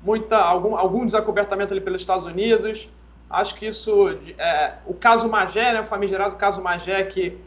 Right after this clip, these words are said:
é, ma-, bem ou mal falou-se aí bastante de, de ufologia naquela época, né?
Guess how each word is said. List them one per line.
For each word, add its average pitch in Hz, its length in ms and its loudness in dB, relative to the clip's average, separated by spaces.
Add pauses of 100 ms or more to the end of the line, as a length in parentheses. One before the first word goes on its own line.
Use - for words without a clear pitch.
(240)
é, 160 100 -8
ma-, 170 280 2
bem 214 240 4
ou 202 80 2
mal 202 440 4
falou-se 202 460 4
aí 196 100 6
bastante 190 600 -4
de, 175 220 -10
de 165 80 -14
ufologia 185 560 -6
naquela 170 360 -2
época, 196 320 0
né? 196 140 -10